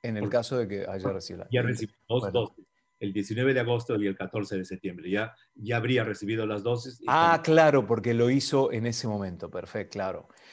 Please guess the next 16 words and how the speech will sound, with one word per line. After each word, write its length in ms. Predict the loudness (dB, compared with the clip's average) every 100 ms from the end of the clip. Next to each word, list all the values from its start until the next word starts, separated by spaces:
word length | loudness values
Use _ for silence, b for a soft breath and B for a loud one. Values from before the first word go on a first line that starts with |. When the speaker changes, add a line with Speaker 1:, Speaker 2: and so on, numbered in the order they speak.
| B -12
Speaker 1:
Doctor, 480 | 2 2 6 6 6
muchas 320 | 4 4 6
gracias 480 | 6 6 4 2 0
por, 300 | 0 4 6
eh, 140 | 4 2
habernos 460 | 2 2 2 -2
acompañado 880 | -2 -2 0 0 0 2 2 2 0
en 120 | -2
esta 200 | -4 0
edición 320 | 0 0 -2
de 60 | -2
Encuentro 320 | 0 -2 -2
Digital 420 | -4 -4 -2 -2
C 280 | -2 0 0
N 220 | 2 0
N. 300 | 0 -2 -4